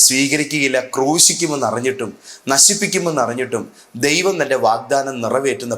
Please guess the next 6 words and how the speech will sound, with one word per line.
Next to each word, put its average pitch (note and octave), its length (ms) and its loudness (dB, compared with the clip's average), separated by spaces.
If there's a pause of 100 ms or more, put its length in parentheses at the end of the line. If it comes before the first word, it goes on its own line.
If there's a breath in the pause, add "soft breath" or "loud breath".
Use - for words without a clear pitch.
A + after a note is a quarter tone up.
പരിപാടിയിൽ A2 460 -2
നിന്ന് G#2 180 -8
പുറകോട്ട് A2 360 -2 (100)
പോയില്ലെന്നുള്ളതാണ് G#2 800 -2
സത്യം. E2+ 300 -6 (1600)
ചിലർ A2+ 240 4